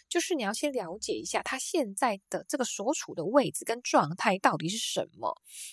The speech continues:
而且重点哦，是这个状态是他要自己说出来才算，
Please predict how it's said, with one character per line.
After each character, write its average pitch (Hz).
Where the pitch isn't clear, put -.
而 269
且 -
重 220
点 143
哦， 80
是 -
这 320
个 220
状 202
态 202
是 -
他 -
要 190
自 196
己 196
说 196
出 196
来 156
才 -
算， -